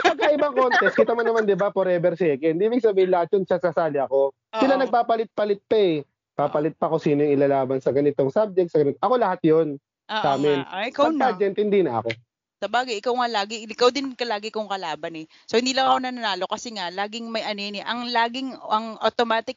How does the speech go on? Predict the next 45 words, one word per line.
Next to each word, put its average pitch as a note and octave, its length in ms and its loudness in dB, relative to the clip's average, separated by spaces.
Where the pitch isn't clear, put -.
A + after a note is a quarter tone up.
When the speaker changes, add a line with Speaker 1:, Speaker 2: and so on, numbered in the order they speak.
Speaker 2:
na A#3 80 -8
sa A3 160 -4
math, F3 240 -6
si - 160 -12
Jomar F#3+ 400 2
sa F#3 160 -12
kasi F3+ 240 -12
Angelito. E3 560 -14
Sila A#3+ 160 0
yung A#3+ 160 2
magkaka-team. G3 640 -6
Kasi C4 160 -4
di B3+ 80 -4
ba G3 160 0
after A3 240 -6
ng A3 160 -6
district G#3 480 -10
meet, F3+ 240 -12
ano G3 160 -2
na G3+ 160 -6
yun? G3 320 -4
Ah, G#3 340 2
the A3+ 220 -2
second A#3+ 320 -4
Speaker 1:
Sir. C#3+ 80 2
Speaker 2:
district D3 240 -4
na A3 100 -12
yung A3+ 140 -10
kalaban, G3 340 0
di G3 140 -8
ba? D#3 320 -6
Sila A3 320 -4
Judy A3 240 2
Speaker 1:
Mm. G3+ 80 -2
Speaker 2:
na. F#3+ 160 -4
I G#3+ 80 -2
mean, A#3 180 -6
sa A3+ 140 -4
Speaker 1:
Hindi, - 0 -
Speaker 2:
district G#3 340 0
na, F3+ 140 2
Speaker 1:
ano G3+ 80 -2
Speaker 2:
di G3 80 0
Speaker 1:
na. F3 80 2
Speaker 2:
ba? D#3 100 -4